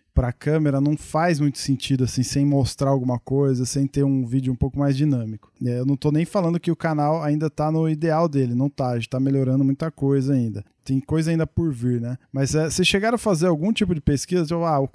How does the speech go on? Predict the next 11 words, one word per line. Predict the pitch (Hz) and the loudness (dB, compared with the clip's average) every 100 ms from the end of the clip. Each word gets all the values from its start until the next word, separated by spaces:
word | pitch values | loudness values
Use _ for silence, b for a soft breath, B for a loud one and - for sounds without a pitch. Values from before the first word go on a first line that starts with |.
| - | -4
o | 143 | -4
cartista | - 180 - 226 - 220 | 2 0 2 -2 0 0
procura | 214 - 220 240 147 | 0 0 0 2 2
isso, | 131 120 - 120 | 2 0 -2 -2
eu | 160 190 | 0 0
como | 196 185 | -2 0
cartista | 170 156 - 180 185 185 | 0 0 0 0 0 -2
gosto | 160 170 175 185 | 0 0 0 -2
de | 156 | -4
ver | 156 180 | 0 2
isso. | 143 139 120 - 107 | 4 4 2 -2 -6